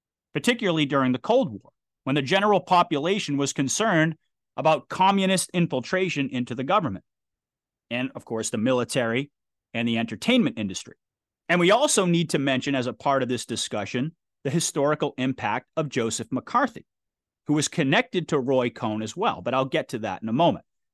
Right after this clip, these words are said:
Now, as most of us are aware at this point, historically,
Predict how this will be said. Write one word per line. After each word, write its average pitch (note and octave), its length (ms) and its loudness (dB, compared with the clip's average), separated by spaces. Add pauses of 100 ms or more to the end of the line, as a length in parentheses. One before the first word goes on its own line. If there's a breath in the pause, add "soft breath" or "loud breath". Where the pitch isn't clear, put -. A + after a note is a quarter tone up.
(360)
Now, E3+ 160 4
as E3+ 100 2
most - 300 6
of A3+ 120 4
us G3+ 200 4
are E3+ 100 2
aware E3 320 2
at C#3+ 140 0
this C#3 180 0
point, G#2+ 380 -6 (400)
historically, F3+ 960 2